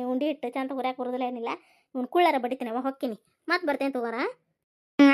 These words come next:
ಆಯ್ತ್ ತಗೋರ್ವ, ಹಂಗಾರ ಹೋಗ್, ನಿಂದು ಕೆಲಸ ಐತಂತಿ. ಮತ್ ಬಾ, ಕೆಲಸ ಮುಗಿತಂದ್ರ. ಬರ್ತೇನೆ ನಾಳೆ, ಅವ್ವ. ನನಗೂ ಬ್ಯಾಸರ ಆಕತಿ, ಬರ್ತೇನೆ ತಗೋರ. ನೀಲ ಹೋಗ್ಲೇ ನಾನು? ಹೋಗ್ರಿ ಜಕ,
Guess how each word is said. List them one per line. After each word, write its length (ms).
ಆಯ್ತ್ 140
ತಗೋರ್ವ, 180
ಹಂಗಾರ 260
ಹೋಗ್, 240
ನಿಂದು 200
ಕೆಲಸ 260
ಐತಂತಿ. 360
ಮತ್ 280
ಬಾ, 240
ಕೆಲಸ 280
ಮುಗಿತಂದ್ರ. 380
ಬರ್ತೇನೆ 300
ನಾಳೆ, 160
ಅವ್ವ. 440
ನನಗೂ 240
ಬ್ಯಾಸರ 260
ಆಕತಿ, 240
ಬರ್ತೇನೆ 280
ತಗೋರ. 180
ನೀಲ 120
ಹೋಗ್ಲೇ 180
ನಾನು? 260
ಹೋಗ್ರಿ 200
ಜಕ, 180